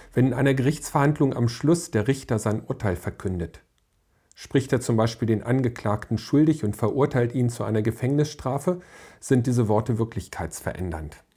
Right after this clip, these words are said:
Dann ist der Angeklagte zum Beispiel nicht verdächtig, jemanden ermordet zu haben, sondern er ist ein verurteilter Mörder. Bis dahin ist er ein unbescholtener Bürger, auch wenn alle Indizien gegen ihn sprechen. Ist das Urteil rechtskräftig,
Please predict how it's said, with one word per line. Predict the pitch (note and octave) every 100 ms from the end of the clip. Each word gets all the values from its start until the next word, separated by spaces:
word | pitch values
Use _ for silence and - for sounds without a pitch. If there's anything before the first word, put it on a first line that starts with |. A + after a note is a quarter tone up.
| _ - _ _ _ -
Dann | A2
ist | A#2 -
der | -
Angeklagte | A#2+ B2+ B2 A2 A#2 -
zum | - A2
Beispiel | G#2 - A2
nicht | G#2+ -
verdächtig, | G2 A2 A#2 - A#2 G#2
jemanden | G2+ G2
ermordet | F#2+ G2 G#2+ A#2+
zu | - B2+
haben, | A#2+ B2+ D3 - - - - _ _
sondern | - A2 A2
er | A2+ C3
ist | B2 A#2
ein | A#2+
verurteilter | B2+ - A#2 - G#2 G#2 A2
Mörder. | G#2+ F2+ D#2 - _ _ _ _ _ _ _ _ _ _ _ -
Bis | G2 -
dahin | G2 A#2 C#3+
ist | D3+ - A#2+
er |
ein | A#2+
unbescholtener | A#2+ C3+ C3 - A#2 A#2 A#2 A2+
Bürger, | C#3 D#3+ G#2+ F#2 -
auch | B2 - - -
wenn | G#2 G#2
alle | A#2+ A#2
Indizien | A#2 A#2 B2+ - A2 A2+
gegen | B2 D#3 A#2
ihn | G#2
sprechen. | - - F2+ - D2 _ _ _ _ _ _ _ _ -
Ist | D#3 -
das | A#2+ -
Urteil | B2 A#2+ G2+
rechtskräftig, | G2+ G2+ - - - C3 - D3 D3